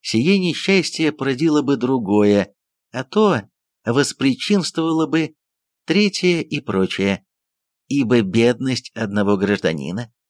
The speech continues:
соделывается причиною бедности другого. Аргументом защитников неравенства и тех, кто утверждает, что богатство является источником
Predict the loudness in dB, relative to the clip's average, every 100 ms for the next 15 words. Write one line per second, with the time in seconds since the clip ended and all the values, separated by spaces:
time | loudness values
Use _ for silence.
0 | _ -12 -2 0 2 2 2 2 2 0
1 | -2 -4 -2 -4 -4 -4 -2 -2 0 -2
2 | -2 -6 -6 -8 -6 -6 -4 -4 -4 -8
3 | -8 _ _ _ _ _ -2 0 0 0
4 | 2 0 -2 -2 -2 -2 0 -2 -2 -6
5 | -6 -8 -2 -2 0 -2 0 -2 -4 -8
6 | -4 0 0 0 -2 -4 -4 -2 -2 -2
7 | _ _ _ -4 2 2 2 -2 -2 0
8 | 2 0 -2 0 2 2 -4 -14 -4 -2
9 | -2 -2 -4 -4 -6 -4 -2 0 2 2
10 | 2 0 -2 -2 -2 -2 -2 -2 0 0